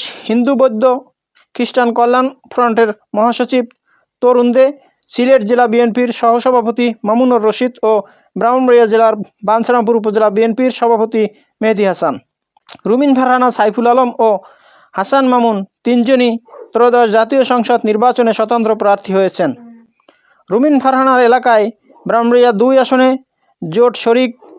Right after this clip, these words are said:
জমিয়তে উলামায়ে ইসলামের বাংলাদেশের কেন্দ্রীয় সহসভাপতি মাওলানা জুনায়েদ আল হাবিবকে জোটের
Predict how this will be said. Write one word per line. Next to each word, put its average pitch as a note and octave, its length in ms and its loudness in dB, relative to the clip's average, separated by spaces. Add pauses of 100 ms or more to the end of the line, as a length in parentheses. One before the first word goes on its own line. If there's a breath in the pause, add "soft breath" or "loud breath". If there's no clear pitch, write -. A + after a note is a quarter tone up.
(180)
জমিয়তে A#3+ 440 2
উলামায়ে B3 440 4
ইসলামের B3 380 0 (440)
বাংলাদেশের A3+ 580 0
কেন্দ্রীয় B3 420 2
সহসভাপতি A#3+ 640 0 (440 soft breath)
মাওলানা A3+ 440 2
জুনায়েদ B3 380 2
আল A3+ 120 0
হাবিবকে A#3 420 0 (520)
জোটের A3+ 320 0